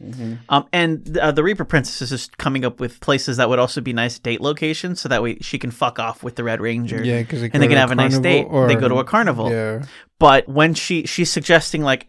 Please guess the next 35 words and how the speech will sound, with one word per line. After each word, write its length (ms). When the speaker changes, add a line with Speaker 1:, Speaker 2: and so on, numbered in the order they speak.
Speaker 2:
a 100
lookout 720
at, 300
like, 260
an 200
overlook 580
of 360
the 100
city, 520
and 200
then 240
the 160
boss 460
dude 160
is 100
like, 140
"That's 160
a 40
terrible 300
idea." 380
And 100
then 80
she 120
suggests, 420
like, 220
the, 260
of 160
the 100
park 460
and, 80
like, 160
a 40
couple 260
more 160
places. 480